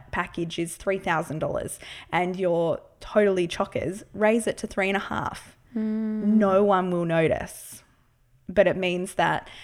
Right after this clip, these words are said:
Speaker 1: you know, you're at least getting paid more, which will afford you to outsource some of that or to get some of that help in there. So if you're finding that you can't afford staff, the prices are out.
Speaker 2: Mm-hmm. That's
Speaker 1: You've
Speaker 2: right.
Speaker 1: really gotta,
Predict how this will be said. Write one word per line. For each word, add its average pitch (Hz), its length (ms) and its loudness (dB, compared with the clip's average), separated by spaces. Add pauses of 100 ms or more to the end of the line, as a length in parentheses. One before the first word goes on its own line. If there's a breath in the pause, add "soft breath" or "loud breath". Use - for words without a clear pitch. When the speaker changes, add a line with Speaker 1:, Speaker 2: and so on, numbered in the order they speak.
(120)
Speaker 1:
you 170 100 -6
know, 175 80 -2
you're 170 220 4
at - 80 0
least 190 200 4
getting 170 180 2
paid 185 260 0
more, 175 120 0
which - 220 -4
will 180 120 2
afford 196 460 2
you 165 120 0
to - 140 -6
outsource 165 440 0
some 165 200 -4
of 147 60 -2
that 156 180 -2
or 120 80 -2
to - 140 -6
get 170 240 2
some 170 160 -2
of 160 60 -2
that 160 140 -2
help - 420 -6 (220)
in 170 160 -4
there. 147 160 -6
So - 140 -2
if 170 100 -2
you're 196 80 -2
finding 214 420 2
that 170 100 -6
you - 80 -10
can't 170 260 -2
afford 165 340 -4
staff, 180 480 -4 (300 loud breath)
the 180 200 0
prices 175 600 -2
are 160 140 -2
out. - 340 -6 (200)
Speaker 2:
Mm-hmm. 185 280 -4 (240)
That's 175 220 0
Speaker 1:
You've 175 80 4
Speaker 2:
right. 165 100 8
Speaker 1:
really 160 120 4
gotta, 156 300 0